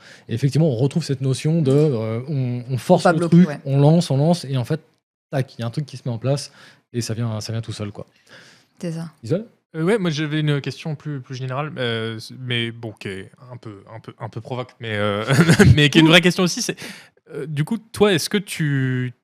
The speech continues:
Speaker 3: tu es, enfin, comment tu expliques, si, si, si tu l'expliques, que l'histoire dans,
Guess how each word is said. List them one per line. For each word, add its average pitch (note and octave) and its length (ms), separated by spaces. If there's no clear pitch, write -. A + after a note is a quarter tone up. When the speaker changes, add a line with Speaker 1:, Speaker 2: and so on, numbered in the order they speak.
Speaker 3:
tu C#3+ 180
es, C#3 140
enfin, B2+ 160
comment D3+ 220
tu D#3+ 140
expliques, E3+ 320
si, A2 320
si, - 300
si - 200
tu A#2 100
l'expliques, A2 360
que - 100
l'histoire A#2 1040
dans, G#2+ 500